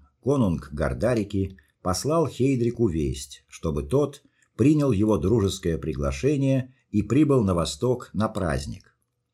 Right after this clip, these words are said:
Вот Хейдрик явился со своими людьми, и с ним младший сын конунга Гардарики и Сивка. Однажды,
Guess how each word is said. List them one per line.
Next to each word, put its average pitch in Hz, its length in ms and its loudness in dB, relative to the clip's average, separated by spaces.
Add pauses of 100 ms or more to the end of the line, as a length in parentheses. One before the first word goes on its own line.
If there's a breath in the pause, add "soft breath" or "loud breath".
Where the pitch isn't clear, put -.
(420)
Вот 123 300 2
Хейдрик 131 720 0
явился 98 640 0
со 104 140 -6
своими 98 420 0
людьми, 71 500 -4 (380)
и - 100 -4
с - 160 -6
ним 135 480 2
младший 104 480 0
сын 95 340 0
конунга 82 460 2
Гардарики 107 960 0
и 139 100 2
Сивка. 76 640 -4 (880)
Однажды, 92 720 0